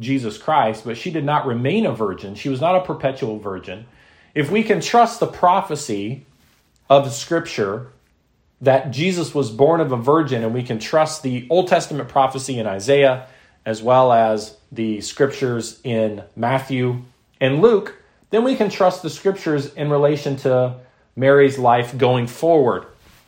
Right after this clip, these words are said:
And it says in Matthew thirteen fifty-five through fifty-six, "Is not this the carpenter's son?" Speaking of Jesus, "Is not his mother called Mary, and his brethren," meaning brothers,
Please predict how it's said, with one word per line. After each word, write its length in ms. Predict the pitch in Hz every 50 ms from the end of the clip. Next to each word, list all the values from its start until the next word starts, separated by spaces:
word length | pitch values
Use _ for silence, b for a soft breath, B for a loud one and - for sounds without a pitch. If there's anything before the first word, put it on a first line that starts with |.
| b b
And 140 | b 135 135
it 80 | 131 123
says 220 | - 165 165 156
in 140 | 147 139 131
Matthew 340 | 135 139 151 147 147 123 117
thirteen 760 | - - 151 156 151 151 - 170 165 156 143 135 131 123 - -
fifty-five 580 | - 151 147 - 143 135 - 135 127 131 131
through 140 | 131 123 110
fifty-six, 880 | - - 131 127 - - - - - 190 165 117 110 - - - - b b b b b b b b b b b
"Is 160 | - 180 208 214
not 200 | 233 220 170 156
this 200 | 160 170 - -
the 80 | -
carpenter's 600 | 135 - - 185 220 220 - 156 120 113 107 104
son?" 240 | - 123 104 90 85
Speaking 440 | - - - 156 156 147 151 139 123
of 80 | 113
Jesus, 480 | 110 120 175 208 175 123 85 - - -
"Is 180 | - 156 165 165
not 220 | 170 170 165 143
his 220 | 151 156 156 143 131
mother 540 | 127 131 147 160 156 139 123 123 120 - - _ _ _ _
called 640 | - - - 139 131 127 131 131 131 139 - - -
Mary, 640 | 123 113 120 131 151 190 208 151 120 117 123 123 - -
and 260 | 185 185 208 214 196
his 220 | 170 170 151 135
brethren," 800 | 123 120 117 135 165 196 220 160 127 110 101 98 98 107 127 131 - -
meaning 340 | 127 123 127 123 120 117
brothers, 800 | 98 95 104 123 139 156 147 110 98 98 110 139 143 147 - -